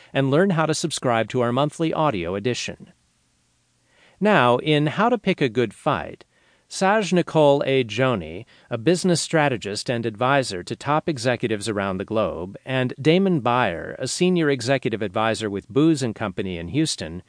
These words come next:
write about how strong leaders create the kind of conflict that can spark creativity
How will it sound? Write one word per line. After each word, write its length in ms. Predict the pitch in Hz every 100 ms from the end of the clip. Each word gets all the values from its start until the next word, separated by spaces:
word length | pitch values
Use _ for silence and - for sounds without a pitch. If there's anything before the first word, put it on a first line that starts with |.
| _ _ _ -
write 180 | 143
about 220 | 147 135 120
how 120 | 131
strong 500 | - - 165 185 165
leaders 400 | 156 123 90 -
create 340 | - 120 117
the 60 | 117
kind 280 | 123 120 117
of 80 |
conflict 640 | - 156 170 - 76 - - _ _
that 140 | - 107
can 100 | 110
spark 320 | - 120 113
creativity 840 | - 117 101 - 170 143 76 85